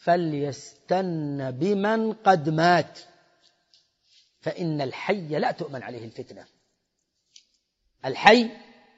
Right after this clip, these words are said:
لا تؤمن عليه الفتنة. الاتباع إنما يكون بعد رسول الله صلى الله عليه وسلم لمن ماتوا على الطريق الصحيح، أولئك الذين هدى الله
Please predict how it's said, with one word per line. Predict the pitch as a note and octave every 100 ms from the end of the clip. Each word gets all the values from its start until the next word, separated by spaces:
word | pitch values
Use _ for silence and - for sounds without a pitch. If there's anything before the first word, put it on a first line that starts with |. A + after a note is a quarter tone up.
| _
لا | D3+ F#3 A#3+ C4 C4+ C#4
تؤمن | C4 C4 A3+ B3+ A3
عليه | G3 B3 G#3+
الفتنة. | G#3+ - A3 B2 A2 - _ _ _ _ E3
الاتباع | G3 A3+ - F#3 G#3 A#3 B3 B3 G#3+ - - - - - - -
إنما | G3 A3 G3 F#3+ G#3+ G3
يكون | F3+ G3 G#3 F#3+
بعد | F3 A3+ G3
رسول | G3+ F#3+ G#3+
الله | G#3+
صلى | G3 G3
الله | F#3+
عليه | E3
وسلم | G3+ A3+ B3 B3 - - - - -
لمن | D#3+ F#3 F3+ F3 E3+
ماتوا | G3 G3+ G3 - E3+ D3
على | E3 E3
الطريق | - - D#3 F3 F#3
الصحيح، | C3+ - C3+ D3+ C3+ - - _ _ _ _ -
أولئك | C#3 D#3+ F#3+ F#3+ F#3 F#3+ -
الذين | F#3 F3+ F3 A3 D4
هدى | A3+ F3+ F3
الله | E3 D#3 C3+